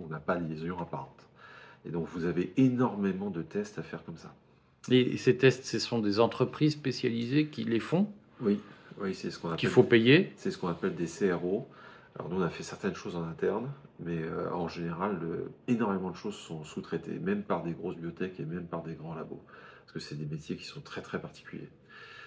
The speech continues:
Speaker 1: Par exemple, nous, on devait démontrer qu'on avait une action spécifique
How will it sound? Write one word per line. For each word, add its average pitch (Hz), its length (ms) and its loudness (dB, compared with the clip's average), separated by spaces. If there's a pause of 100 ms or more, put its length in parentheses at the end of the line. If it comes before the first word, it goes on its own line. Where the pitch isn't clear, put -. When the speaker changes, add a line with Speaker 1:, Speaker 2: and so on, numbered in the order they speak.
(140)
Speaker 1:
Par 87 120 0
exemple, 104 280 0
nous, 110 80 2
on 107 100 4
devait 87 260 0
démontrer 101 640 2
qu'on 82 200 -4
avait 85 240 -2
une 80 120 -2
action 87 440 -6
spécifique - 920 -4